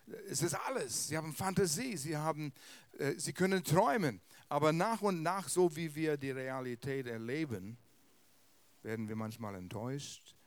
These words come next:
entmutigt und diese Träume fallen weg. Und wir haben, äh, das nicht erreicht, das nicht erreicht.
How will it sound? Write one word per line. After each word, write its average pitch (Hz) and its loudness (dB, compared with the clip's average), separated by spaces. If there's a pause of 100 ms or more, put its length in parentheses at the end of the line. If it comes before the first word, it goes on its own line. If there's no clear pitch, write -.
(340)
entmutigt 117 -8 (380)
und 107 -12
diese 123 -6
Träume 123 -4
fallen 110 -8
weg. 143 -4 (580)
Und 123 -10
wir 120 -2
haben, 120 -6 (400)
äh, 101 -12 (800)
das 143 0
nicht 147 -2
erreicht, 131 -4
das 143 -4
nicht 135 -8
erreicht. 117 -8